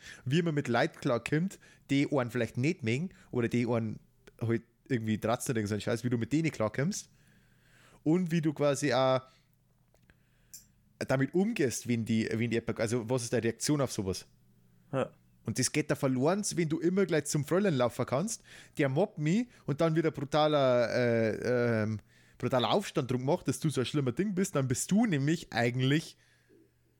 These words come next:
Speaker 1: äh, sag ich mal, von alle gefront-, äh, also, also, sag ich mal, angegriffen, weil auf einmal alle gegen die sind, weil du bist ja der schlimme Mobber.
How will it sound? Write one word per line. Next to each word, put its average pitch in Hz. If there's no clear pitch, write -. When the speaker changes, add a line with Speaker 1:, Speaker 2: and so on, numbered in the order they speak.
Speaker 1:
äh, 127
sag 135
ich 127
mal, 131
von 147
alle 135
gefront-, 127
äh, 120
also, 117
also, 113
sag 120
ich 117
mal, 113
angegriffen, 139
weil 123
auf 120
einmal 135
alle 127
gegen 110
die 151
sind, 151
weil 113
du 120
bist 165
ja 127
der 117
schlimme 113
Mobber. 135